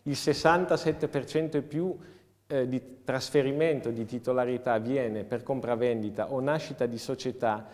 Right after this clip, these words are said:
dove spessissimo in questa società ci sono i collaboratori, il resto è fatto per concorso. Altra cosa, i concorsi non sono i farmacisti che hanno la possibilità di farli dilatare nel tempo, sono delle inadempienze della regione che la regione deve,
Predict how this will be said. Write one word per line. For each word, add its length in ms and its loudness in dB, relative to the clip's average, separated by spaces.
dove 680 6
spessissimo 920 0
in 60 0
questa 240 -2
società 480 -2
ci 100 -4
sono 240 0
i 40 -4
collaboratori, 920 2
il 120 4
resto 680 0
è 120 0
fatto 340 2
per 160 -6
concorso. 720 -2
Altra 420 6
cosa, 320 6
i 180 4
concorsi 640 4
non 160 0
sono 240 0
i 20 -4
farmacisti 800 -4
che 140 -2
hanno 180 -2
la 80 0
possibilità 640 -4
di 140 -4
farli 420 -2
dilatare 600 0
nel 200 -2
tempo, 440 -6
sono 400 4
delle 260 6
inadempienze 800 0
della 240 4
regione 460 0
che 120 -4
la 120 0
regione 440 0
deve, 400 0